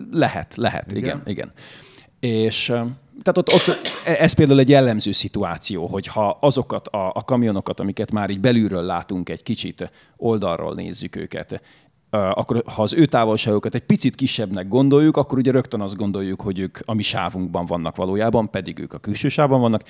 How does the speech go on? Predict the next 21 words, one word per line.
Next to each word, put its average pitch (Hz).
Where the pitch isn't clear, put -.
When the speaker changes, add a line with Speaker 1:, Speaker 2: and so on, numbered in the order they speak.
Speaker 1:
és -
akkor 123
előkerülhetnek 92
ilyen 87
problémák. -
De 147
ez 147
egy 156
eléggé 113
jól 135
körülhatárolható 101
Speaker 2:
Várj, 107
várj, 104
várj, 143
Speaker 1:
helyzet. 165
Speaker 2:
várj. 117
És 107
ha 101
megijedtetek 90
a 80
kamiontól 67